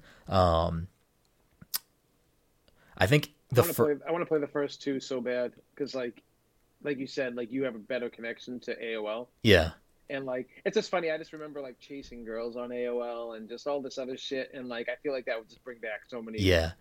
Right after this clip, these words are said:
Speaker 2: so
Speaker 1: The
Speaker 2: many, like, crazy memories.
Speaker 1: So, like, this, the third game, at least the path that I went down, didn't make me cry, but, like, the first two games, like, definitely got me a little bit more emotional about specific things. So I was like, "Fuck, like,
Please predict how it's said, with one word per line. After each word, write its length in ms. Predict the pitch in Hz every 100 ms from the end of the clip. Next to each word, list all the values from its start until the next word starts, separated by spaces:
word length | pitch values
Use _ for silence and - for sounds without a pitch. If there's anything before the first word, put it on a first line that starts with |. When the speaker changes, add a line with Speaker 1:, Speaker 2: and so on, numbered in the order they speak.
| - - -
Speaker 2:
so 100 | 135
Speaker 1:
The 180 | 139 120
Speaker 2:
many, 160 | 120
like, 220 | 113 107
crazy 300 | 117 110 113
memories. 460 | 110 107 101 101 104
Speaker 1:
So, 420 | - 147 127 120 -
like, 420 | 127 123 - - - _
this, 540 | 110 110 139 156 - - 160
the 100 | 135
third 320 | 175 190 165
game, 380 | 147 139 131 -
at 80 | 110
least 220 | 139 -
the 60 |
path 360 | - - 110 -
that 80 | 92
I 140 | 95
went 200 | 98 107
down, 380 | 117 117 123 127 - - 95
didn't 240 | 98 107 107
make 180 | 104
me 120 | 104 -
cry, 560 | - 92 87 92 156 - -
but, 140 | 113
like, 160 | 117 98
the 80 | -
first 340 | - 139 135
two 140 | 123 104
games, 420 | 107 98 95 95
like, 240 | 90 -
definitely 460 | 104 95 98 95 95
got 300 | 87 92 87
me 100 | 95
a 60 |
little 300 | 85 87 90
bit 160 | 92 95
more 240 | 95 90
emotional 480 | 85 82 80 113 101
about 220 | 95 95
specific 460 | - 98 - 95 87
things. 260 | 92 95 -
So 80 |
I 40 | 98
was 80 | 90
like, 100 | -
"Fuck, 340 | - 123 -
like, 300 | 95 87 -